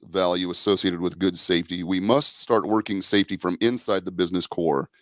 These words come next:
In the business world, the core is primarily financial, uh, meeting profit, growth, customer, and stockholder expectations." You know, I, I always refer back to osha because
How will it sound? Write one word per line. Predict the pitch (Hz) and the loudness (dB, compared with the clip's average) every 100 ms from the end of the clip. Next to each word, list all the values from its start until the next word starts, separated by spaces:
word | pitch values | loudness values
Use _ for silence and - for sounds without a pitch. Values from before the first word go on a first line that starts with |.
| _ _ _ - | _ _ _ -6
In | 104 | -4
the | 98 | 0
business | 135 135 120 | 0 0 -4
world, | 123 120 95 | -2 -2 -2
the | |
core | 92 - 120 | -6 0 0
is | 92 90 | 0 -2
primarily | - 101 98 98 95 | -2 0 0 0 0
financial, | - 101 101 120 120 - - - _ _ _ _ _ _ _ _ _ _ _ _ _ | 0 -2 0 0 -2 -6 -8 -12 _ _ _ _ _ _ _ _ _ _ _ _ _
uh, | 95 87 76 | -2 0 0
meeting | 92 107 98 | -2 0 -2
profit, | 104 127 117 85 - - | -2 -2 -2 -6 -16 -8
growth, | 113 123 101 - - | -2 -2 -2 -6 -14
customer, | - 127 - 101 90 85 | 0 0 2 0 0 0
and | 85 80 | -2 -4
stockholder | - 117 107 95 87 85 | 0 2 2 -2 -4 0
expectations." | 95 - - 87 - 110 107 - - - - - _ - - - - | 0 0 -2 -2 -2 0 0 -2 -6 -8 -8 -10 _ -20 -20 -20 -14
You | - 131 | -6 0
know, | 127 123 117 _ _ _ | 0 0 -4 _ _ _
I, | 107 - | -4 -2
I | 110 120 | -2 0
always | 160 196 | 0 -2
refer | 131 - | -4 -4
back | 127 123 | 2 2
to | - | 2
osha | 110 123 110 107 104 117 | 0 0 0 0 0 -2
because | 117 120 107 | 0 0 0